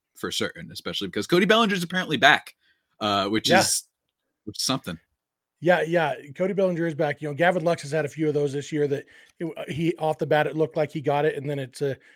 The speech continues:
Speaker 2: either, you know, on the warning track or caught at the warning track or whatever. Uh, but yeah, you know, I, I, I don't really wanna just go game by game because that's, that's a boring, you know, uh, way to structure a, a show. We just watch those game by game, you know? So, uh,
Speaker 1: Mm-hmm.
Speaker 2: I, I think let's just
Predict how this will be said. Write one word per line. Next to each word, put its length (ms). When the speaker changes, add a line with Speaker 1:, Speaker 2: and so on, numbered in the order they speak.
Speaker 2:
either, 400
you 120
know, 120
on 240
the 60
warning 260
track 340
or 160
caught 260
at 80
the 60
warning 240
track 260
or 60
whatever. 400
Uh, 260
but 120
yeah, 260
you 160
know, 220
I, 60
I, 380
I 120
don't 200
really 180
wanna 180
just 200
go 180
game 340
by 160
game 320
because 280
that's, 220
that's 240
a 60
boring, 540
you 160
know, 240
uh, 320
way 180
to 100
structure 640
a, 60
a 60
show. 180
We 140
just 180
watch 240
those 180
game 220
by 100
game, 240
you 60
know? 280
So, 240
uh, 220
Speaker 1:
Mm-hmm. 120
Speaker 2:
I, 140
I 80
think 180
let's 160
just 220